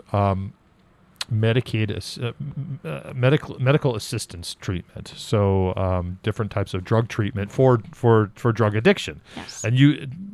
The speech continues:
Speaker 1: you do some of that, right? So what is, what is your approach to Medicaid assisted treatment?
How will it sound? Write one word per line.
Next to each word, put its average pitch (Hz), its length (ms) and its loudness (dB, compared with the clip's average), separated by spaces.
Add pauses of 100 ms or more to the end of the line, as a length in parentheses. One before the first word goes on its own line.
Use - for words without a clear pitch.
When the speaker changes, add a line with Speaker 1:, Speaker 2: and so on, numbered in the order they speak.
Speaker 1:
you 139 260 6
do 151 220 4
some 117 280 2
of 85 120 -4
that, 80 260 -10
right? 101 200 -6
So 127 120 -4
what 131 300 2
is, 208 280 -2
what 143 160 2
is 127 140 0
your 127 240 4
approach 107 440 2
to 95 100 -6
Medicaid 95 380 -4
assisted - 340 -10
treatment? 78 380 -10